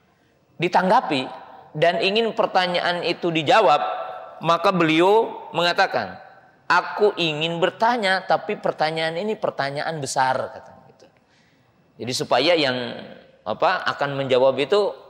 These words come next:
memang ada perhatian, gitu kan, supaya tertarik. Kemudian contoh yang lain bisa dilihat dalam riwayat lain, dalam kitab Bulughul Maram, dalam kitab tentang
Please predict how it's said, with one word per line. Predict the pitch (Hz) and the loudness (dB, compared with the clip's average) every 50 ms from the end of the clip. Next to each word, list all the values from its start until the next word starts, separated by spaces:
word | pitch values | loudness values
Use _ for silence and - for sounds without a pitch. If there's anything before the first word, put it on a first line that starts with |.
| - - _ _ _ _ _ _ _ _ - | -20 -20 _ _ _ _ _ _ _ _ -10
memang | 120 123 143 165 180 127 | -8 -4 -2 -2 -2 -2
ada | 127 120 123 | -2 -2 0
perhatian, | - 127 123 120 117 - 151 147 143 120 104 95 | -2 -2 -4 -4 -6 -4 -2 -2 -2 -2 -2 -8
gitu | 90 92 98 | -14 -14 -16
kan, | - - - - - _ _ | -18 -20 -20 -20 -20 _ _
supaya | _ - - 135 - 131 127 | _ -14 -10 -4 -2 -2 0
tertarik. | 131 135 - - 156 160 143 110 - - - _ _ _ _ _ _ _ _ _ _ _ _ _ _ _ _ _ _ _ _ _ _ _ _ _ _ _ _ _ _ _ _ | -2 -4 -4 -4 -10 -10 -10 -14 -20 -20 -20 _ _ _ _ _ _ _ _ _ _ _ _ _ _ _ _ _ _ _ _ _ _ _ _ _ _ _ _ _ _ _ _
Kemudian | - - 165 175 208 208 240 254 254 254 240 | -4 -2 0 0 2 4 4 4 4 2 2
contoh | 233 208 196 180 196 | 2 0 2 2 2
yang | 190 196 190 190 190 | 4 4 2 2 4
lain | 220 202 165 123 123 151 170 - - - - - - - - - _ _ _ _ _ _ _ _ _ - | 4 4 4 2 0 -2 -6 -12 -14 -16 -20 -20 -20 -20 -20 -20 _ _ _ _ _ _ _ _ _ -14
bisa | 131 127 165 165 | -8 -2 0 2
dilihat | 165 170 175 175 170 170 196 208 202 - | 2 2 4 4 4 4 4 2 2 2
dalam | 160 160 156 156 | 0 0 0 2
riwayat | 156 156 160 160 156 156 156 | 0 2 2 2 2 2 2
lain, | 147 135 143 175 202 208 - - - - | 2 2 2 0 -2 -6 -14 -14 -6 -2
dalam | 120 131 135 139 135 | -2 -2 -2 -2 -6
kitab | 131 156 - 160 | -6 -2 -2 -2
Bulughul | 151 139 139 139 131 135 135 | 0 0 0 0 0 -2 0
Maram, | 127 131 127 135 156 185 220 214 - - - - - - _ _ _ _ _ _ _ _ _ | 0 2 2 2 2 0 -4 -12 -16 -18 -20 -20 -20 -20 _ _ _ _ _ _ _ _ _
dalam | - 123 123 127 131 131 135 | -4 -2 0 0 0 -4 -6
kitab | 131 147 143 - 170 165 160 - - - - | -8 -8 -4 -2 0 0 0 -2 -6 -4 -4
tentang | 135 127 127 123 - 156 156 135 107 92 | -4 -4 -2 0 2 2 2 2 -2 -6